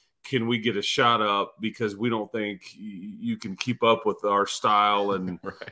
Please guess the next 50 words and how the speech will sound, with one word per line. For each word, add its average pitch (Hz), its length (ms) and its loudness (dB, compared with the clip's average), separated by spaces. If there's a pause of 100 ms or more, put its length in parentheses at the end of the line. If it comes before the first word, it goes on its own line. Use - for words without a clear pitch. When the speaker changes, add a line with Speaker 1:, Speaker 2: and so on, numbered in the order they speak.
Speaker 1:
and 110 100 0
all 104 160 2
that. 104 400 2
But, 104 180 -2
yeah, 98 260 0
the, 98 200 -2
the 104 120 -2
one 117 220 -2
sixteen, 110 840 -4 (560)
uh, 98 220 -2
the 104 140 0
other 101 120 -2
day. 107 360 0
And, 165 120 4
and 165 160 4
against 180 420 4
Texas, 165 440 2
who's 139 160 -2
a 127 60 0
pretty 208 300 2
good 135 200 2
defensive 127 460 -2
team. 170 360 0
Speaker 2:
<laughs> - 40 -2
Right. 147 180 4
Speaker 1:
I 110 40 -2
mean, 110 320 0 (300)
and 135 140 2
an 127 60 4
old 151 340 8
team 165 320 6
and 135 80 2
a 113 40 2
long 139 440 4
team 165 260 2
and 143 80 2
all 143 100 4
that, 139 200 2
just 117 240 -6
wild. 104 420 0 (420)
Speaker 2:
Yeah, 110 200 0
that's 123 260 0
crazy. 113 500 0
Since, - 720 -2
uh, 123 300 4
Tang 160 400 0
spent - 380 -4
so 139 160 -2
much 127 300 -2
time 123 520 -2